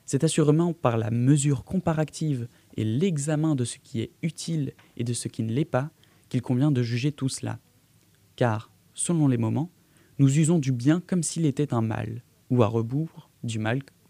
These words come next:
comme s'il était un bien. Or, le principe de tout cela, et le plus grand bien, c'est l'imprudence. C'est pourquoi justement la prudence est une chose plus précieuse encore que la philosophie,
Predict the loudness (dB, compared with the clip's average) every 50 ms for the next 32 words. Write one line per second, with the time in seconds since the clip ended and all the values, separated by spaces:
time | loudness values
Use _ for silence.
0 | _ 0 0 0 0 -2 -4 -4 -2 -2 -2 -2 -2 -4 -4 -4 -6 -8 -10 -14
1 | _ _ _ _ _ _ _ _ _ _ _ _ _ _ _ _ _ _ _ 0
2 | 0 0 0 -2 -6 -14 -20 -20 _ 2 2 2 2 2 0 0 0 0 0 0
3 | -2 -2 -4 -2 -2 -2 -2 -2 -4 -6 -6 0 2 2 2 2 0 -6 -10 -10
4 | -10 -10 -10 -14 _ _ _ _ -12 -8 -6 -2 -2 -2 -2 0 0 0 0 0
5 | -4 _ _ _ _ _ _ -6 0 2 2 2 2 2 0 -2 -2 -2 -4 -8
6 | -12 -18 -20 _ _ _ -20 -20 _ _ _ _ _ _ _ _ _ -4 -2 0
7 | 0 0 0 0 0 0 0 -2 0 0 2 4 4 4 2 2 0 0 0 0
8 | 0 0 0 -2 -2 -6 -8 -14 -16 _ _ _ -8 -2 0 0 0 0 0 -2
9 | -2 -2 -4 -6 -6 -6 -6 -4 -6 -6 -6 -4 -6 -4 -2 -2 -2 -2 -2 -4
10 | -4 -4 -4 -4 -4 -4 -4 -4 -4 -2 -2 -4 -6 -8 -8 -10 -12 -12